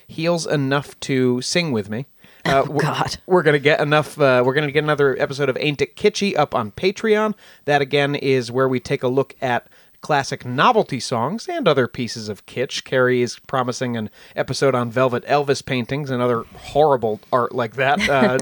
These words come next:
Speaker 1: <laughs> sometime in the near future. But this time it'll be all about Christmas novelty songs. And, um,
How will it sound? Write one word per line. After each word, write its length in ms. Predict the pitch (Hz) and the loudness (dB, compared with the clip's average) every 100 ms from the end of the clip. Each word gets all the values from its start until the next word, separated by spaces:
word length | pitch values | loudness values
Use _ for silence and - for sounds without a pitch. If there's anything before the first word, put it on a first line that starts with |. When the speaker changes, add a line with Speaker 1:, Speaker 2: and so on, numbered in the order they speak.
| - | -4
Speaker 1:
<laughs> 140 | _ | _
sometime 340 | - 147 139 135 | -8 -4 -2 -2
in 60 | |
the 60 | 127 | -2
near 180 | 123 120 | -2 -4
future. 320 | - 185 190 | -4 -2 -2
But 220 | 156 139 | -2 0
this 180 | 208 208 | 0 0
time 260 | 190 180 170 | -2 -2 0
it'll 120 | 143 | 0
be 180 | 139 - | 0 0
all 220 | 135 135 | 2 2
about 320 | 127 123 - _ _ | 2 -2 -2 _ _
Christmas 480 | - 196 - 135 - | -2 0 0 -6 -4
novelty 420 | 147 180 160 185 | 0 2 0 -4
songs. 520 | 170 - 160 156 151 - _ _ _ | -4 -2 0 -2 -4 -14 _ _ _
And, 260 | 147 143 147 | -2 2 4
um, 420 | 143 143 143 | 4 4 0